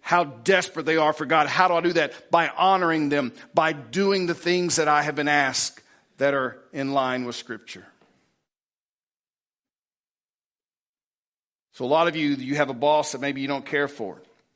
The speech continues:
Well, guess what? We're gonna look at chapter two, I mean, verse two here. Verse two says, "To slander no one, not to be contentious, to be gentle, showing every consideration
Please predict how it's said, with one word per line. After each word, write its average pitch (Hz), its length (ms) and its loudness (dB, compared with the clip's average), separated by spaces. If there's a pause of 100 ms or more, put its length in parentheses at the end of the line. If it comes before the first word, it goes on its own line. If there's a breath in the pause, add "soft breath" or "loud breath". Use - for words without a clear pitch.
(1700)
Well, 120 100 -14
guess 147 260 0
what? 143 200 0
We're 147 80 -2
gonna 147 80 -4
look 147 160 -2
at 120 100 -6 (460)
chapter 131 360 -2
two, 143 300 -4
I 143 60 -6
mean, 156 140 -2
verse 156 260 -4
two 170 200 -2
here. 123 200 -4
Verse 151 240 -4
two 196 100 -4
says, 151 260 0
"To 147 120 -6
slander 185 520 0
no 135 180 -2
one, 131 500 -4 (400 loud breath)
not 170 300 2
to 196 80 -4
be 170 160 -2
contentious, 131 600 -8
to - 80 -12
be 135 120 -6
gentle, 139 320 -2
showing 131 380 -4
every 147 340 -2
consideration 131 800 -6